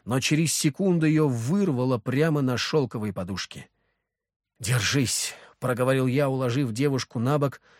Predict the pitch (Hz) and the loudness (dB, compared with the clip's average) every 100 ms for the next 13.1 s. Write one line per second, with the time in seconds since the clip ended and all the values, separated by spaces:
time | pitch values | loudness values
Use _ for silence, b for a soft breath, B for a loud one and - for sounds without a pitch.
0 | b 120 135 139 151 - - 143 139 127 | b 0 2 4 2 0 -4 -2 0 0
1 | 110 - 127 107 - 95 95 90 76 - | -4 -6 -4 -4 -6 -8 -8 -8 -8 -8
2 | - - _ _ _ _ _ _ _ - | -10 -12 _ _ _ _ _ _ _ -4
3 | 127 156 175 165 - 180 156 190 214 156 | 2 2 4 2 2 2 2 2 4 2
4 | 127 131 147 180 147 143 135 123 160 127 | 2 2 2 0 0 0 0 2 0 0
5 | 120 120 117 143 190 156 - - - 107 | -2 -2 -2 0 -2 -2 -8 -10 -8 -6
6 | - 131 131 b b b - 156 156 135 | -4 -2 -2 b b b 0 2 4 2
7 | 131 - 135 127 123 127 123 131 147 135 | 0 2 0 0 -2 0 0 0 0 -2
8 | - 175 117 98 95 95 143 120 - 107 | -2 -2 0 -2 -2 -4 -2 -4 -2 -6
9 | - 160 131 98 92 101 101 101 104 101 | -2 0 0 -2 -4 -6 -6 -6 -4 -2
10 | 110 - 107 113 147 107 - 98 107 139 | -4 -4 -4 2 2 0 -8 -10 -6 -2
11 | 127 117 b b b b - 165 143 - | 0 -2 b b b b -2 0 0 0
12 | 202 165 - 95 95 104 - - 226 175 | -4 -2 -6 -8 -6 -6 -4 -6 -6 -6
13 | 147 | -8